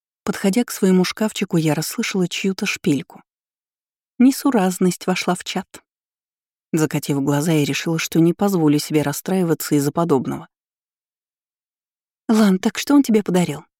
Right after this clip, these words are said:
Ты обещала показать», — трещали за моей спиной. «Это браслет. Не стала надевать его в школу. Сами понимаете», — прощебетала Лана, понизив голос. «Будто мне есть до этого дело».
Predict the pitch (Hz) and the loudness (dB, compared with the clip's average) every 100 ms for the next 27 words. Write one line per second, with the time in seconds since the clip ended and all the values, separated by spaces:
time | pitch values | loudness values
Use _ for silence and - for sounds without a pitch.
0 | _ 202 247 254 - 190 208 220 226 196 | _ 2 4 4 2 0 0 0 0 0
1 | 151 - _ _ _ _ _ _ - 156 | -4 -12 _ _ _ _ _ _ -4 -2
2 | - 147 139 135 139 139 139 - 147 147 | -2 -2 0 2 2 2 0 -2 -2 -4
3 | 151 - _ _ _ _ _ _ _ 247 | -6 -18 _ _ _ _ _ _ _ -2
4 | - 262 277 - 165 165 - _ _ _ | 2 2 2 -2 -4 -4 -10 _ _ _
5 | 214 220 - 175 151 151 156 151 139 147 | 0 0 2 0 4 4 6 2 0 -2
6 | 147 - - 117 - _ _ _ - - | -2 -4 -6 -6 -10 _ _ _ -14 -6
7 | 233 262 233 165 156 139 156 - - _ | 2 2 4 4 4 2 -4 -10 -18 _
8 | _ - 160 - 151 147 135 135 147 170 | _ -4 -2 0 0 0 0 0 0 2
9 | 175 - 143 147 147 160 147 131 - - | 2 2 4 4 2 0 -2 -4 -8 -16
10 | _ _ _ _ 196 170 _ 175 165 165 | _ _ _ _ 2 2 _ 2 4 6
11 | 156 170 156 139 139 147 147 127 123 | 4 2 0 0 0 0 0 -2 -10